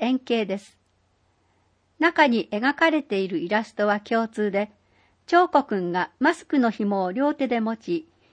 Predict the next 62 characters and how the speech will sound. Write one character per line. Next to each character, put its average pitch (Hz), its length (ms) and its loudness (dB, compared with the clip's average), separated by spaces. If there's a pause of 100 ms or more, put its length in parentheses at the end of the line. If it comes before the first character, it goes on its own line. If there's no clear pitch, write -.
広 285 280 4
げ 320 100 2
ら 311 120 4
れ 311 80 2
た 311 140 2
マ 294 140 2
ス 240 120 -16
ク 208 140 -6
に 202 120 -2
は 180 200 -2 (320)
大 311 180 6
き 254 160 -8
く - 300 -10
赤 302 280 4
い× 320 80 4 (280)
印 285 340 -2
が 175 180 -2
書 185 60 -10
か 220 160 -2
れ 196 100 -2
て - 140 -14
い 156 80 -8
ま 160 140 -8
す。 - 200 -20 (1200)
張 349 220 2
子 311 180 -2
く 233 200 -4
ん 196 100 -4
の 175 180 -4
頭 269 400 0
の 247 220 -2
上 240 160 -4
に 190 160 -6
は 170 180 -4 (320)
青 269 300 2
い 311 80 4
文 233 160 -2
字 175 140 -6
で 160 220 -6 (180)
マ 294 180 0
ス - 140 -16
ク 165 200 -6
を、 123 160 -6 (920)
足 202 260 -6
元 330 300 0
に 262 160 0
は 175 180 -4 (320)
つ - 100 -20
け 311 160 0
ら 311 140 2
れ 320 80 0
ま 302 160 0
せ 285 220 -4
ん - 100 -10 (320)
と 320 80 0
書 277 200 -2
か 254 140 2
れ 202 120 -6
て 170 140 -10
い 160 100 -4
ま 156 160 -10
す。 - 200 -20